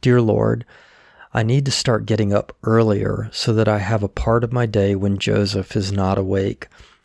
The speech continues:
Joseph is throwing fits. I need to stop putting up with that. Lord, please help me to parent him well. And by the way, in June of two thousand nine, Joseph would have been, you know, I mean, in his twos. He was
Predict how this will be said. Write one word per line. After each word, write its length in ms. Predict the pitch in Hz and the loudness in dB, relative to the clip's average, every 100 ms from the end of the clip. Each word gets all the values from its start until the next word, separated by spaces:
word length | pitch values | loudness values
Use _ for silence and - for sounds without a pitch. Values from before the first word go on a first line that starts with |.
| - - | -20 -2
Joseph 440 | 117 110 120 - | 2 2 0 -4
is 220 | 101 - | -4 -4
throwing 520 | - 107 107 98 98 | -4 0 2 2 0
fits. 720 | 98 - 98 95 - - - - - - - - - _ | -4 -2 -2 -2 -4 -8 -8 -12 -20 -20 -20 -20 -20 _
I 80 | 117 | -4
need 220 | 110 120 | 0 2
to 60 | 127 | 2
stop 380 | - 127 120 - | 0 -2 -2 -2
putting 260 | - 113 | 0 2
up 240 | 107 104 - | 2 0 0
with 140 | 101 | -4
that. 340 | - 95 98 - - _ _ - | -2 -2 -4 -8 -20 _ _ -18
Lord, 420 | 127 120 120 107 _ | -2 2 4 2 _
please 500 | - 139 131 123 - | -6 0 2 2 0
help 200 | 110 110 | 0 0
me 140 | 104 | 0
to 80 | 98 | 0
parent 460 | - 107 101 107 | -2 0 0 -2
him 180 | - 98 | -2 -2
well. 420 | 95 98 104 104 104 - - | 0 2 2 0 -4 -12 -2
And 260 | 107 101 | 0 2
by 160 | 104 104 | 2 0
the 80 | 101 | 2
way, 320 | 98 98 104 | 0 -2 -4
in 440 | 113 110 107 104 | -2 -2 -2 -4
June 380 | 107 117 113 110 | -2 0 0 -2
of 360 | 104 110 107 - | 0 -2 -2 -4
two 200 | - 107 | -4 -2
thousand 520 | - 101 101 110 101 | -2 -2 -2 -2 -2
nine, 540 | 101 101 107 104 101 - | -2 -2 -2 -4 -6 -6
Joseph 520 | - 101 98 101 - | 0 0 0 -6 -4
would 100 | 113 | -4
have 140 | 101 | -2
been, 420 | 101 101 101 98 101 | -2 0 0 -2 -2
you 100 | 110 | -2
know, 240 | 98 98 | 0 0
I 60 | 110 | 0
mean, 200 | 107 101 | 0 0
in 200 | 113 113 | 0 0
his 280 | 107 101 - | 0 -2 -4
twos. 520 | - 101 98 101 101 | -2 0 2 0 -2
He 100 | 110 | -2
was 400 | 101 101 - - | -2 -4 -6 -12